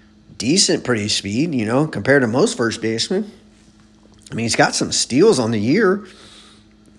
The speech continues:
He's going, he's, you know, but I don't know.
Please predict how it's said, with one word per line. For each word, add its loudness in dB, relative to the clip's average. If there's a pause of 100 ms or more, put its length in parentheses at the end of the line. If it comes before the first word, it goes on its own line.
He's -6
going, 0 (140)
he's, -4
you -8
know, -4
but 0 (1000)
I 0
don't 0
know. -8